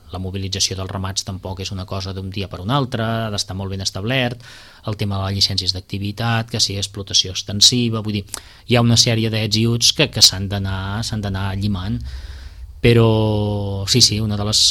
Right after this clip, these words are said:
de, de, de les, dels objectius que ens hem marcat, indubtablement, com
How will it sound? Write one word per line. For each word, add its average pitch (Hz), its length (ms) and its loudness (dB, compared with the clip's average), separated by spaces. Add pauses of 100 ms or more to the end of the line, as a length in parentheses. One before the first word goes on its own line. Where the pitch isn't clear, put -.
de, 104 240 -4
de, 101 240 -6
de 98 240 -8
les, 95 300 -2
dels 104 260 -2
objectius 104 480 0
que - 80 0
ens 110 160 4
hem 104 80 2
marcat, 101 720 -2 (640)
indubtablement, 92 640 -6
com 90 160 -10